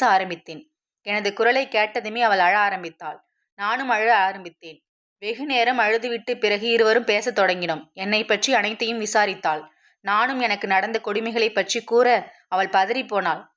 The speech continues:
பிறகு அம்மா அப்பாவை பற்றி விசாரிக்க அவர்களும் என் மேல் கோபமாக இருப்பதாகவும், நான் வீட்டை விட்டு சென்ற பிறகு எங்கே வெளியே தெரிந்தால் அவமானமாகிவிடும் என்று நினைத்து நான் வெளிநாடு சென்று படித்து வருகிறேன் என்று உறவினர்களிடம் கூறியுள்ளதாக தெரிவித்தாள்.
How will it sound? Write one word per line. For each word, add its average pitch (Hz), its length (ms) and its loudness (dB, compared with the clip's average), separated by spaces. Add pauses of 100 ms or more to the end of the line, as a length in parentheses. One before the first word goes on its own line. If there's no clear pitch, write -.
(480)
பிறகு 233 400 0
அம்மா 240 400 0
அப்பாவை 240 400 2
பற்றி 220 320 -6
விசாரிக்க 226 600 0
அவர்களும் 240 480 0
என் 220 200 -6
மேல் 233 180 -6
கோபமாக 233 500 0
இருப்பதாகவும், 220 760 0
நான் 190 260 0
வீட்டை 262 340 -2
விட்டு 233 260 -2
சென்ற 214 360 0
பிறகு 220 380 -2 (460)
எங்கே 233 360 0
வெளியே 247 320 0
தெரிந்தால் 220 440 2
அவமானமாகிவிடும் 220 920 0
என்று 190 240 -4
நினைத்து 208 440 -2 (420)
நான் 190 200 -4
வெளிநாடு 254 460 2
சென்று 214 300 -8
படித்து 220 340 -4
வருகிறேன் 214 420 2
என்று 185 300 -2
உறவினர்களிடம் 214 720 0
கூறியுள்ளதாக 226 640 0
தெரிவித்தாள். 185 640 -2